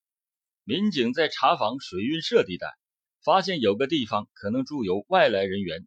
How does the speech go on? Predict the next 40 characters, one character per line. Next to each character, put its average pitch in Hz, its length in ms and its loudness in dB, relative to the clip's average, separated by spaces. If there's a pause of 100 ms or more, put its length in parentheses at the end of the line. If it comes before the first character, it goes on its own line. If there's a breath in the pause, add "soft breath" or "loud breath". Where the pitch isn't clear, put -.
到 101 200 0
六 123 320 -2
安 139 220 2
市 - 280 -12
行 - 320 -4
乞 131 160 -6
者 92 180 -6
的 87 120 -14
聚 127 220 -10
集 104 140 -6
地， 131 140 -18 (720)
结 196 220 0
果 160 120 6
在 165 140 2
一 156 160 -4
处 180 180 -2
不 180 200 -2
足 160 120 -8
三 214 360 4
十 170 100 -2
平 135 220 -6
米 101 100 -8
的 123 80 -10
小 95 260 -2
屋 120 180 -6
内， 135 160 -8 (320)
居 165 160 -6
然 131 180 0
发 135 220 0
现 127 220 -8
住 127 180 -6
着 - 180 -10
十 175 380 -4
几 80 160 -8
个 69 100 -16
乞 - 160 -16
丐。 - 40 -20 (880)
小 104 320 2
屋 123 180 0
内 131 220 -2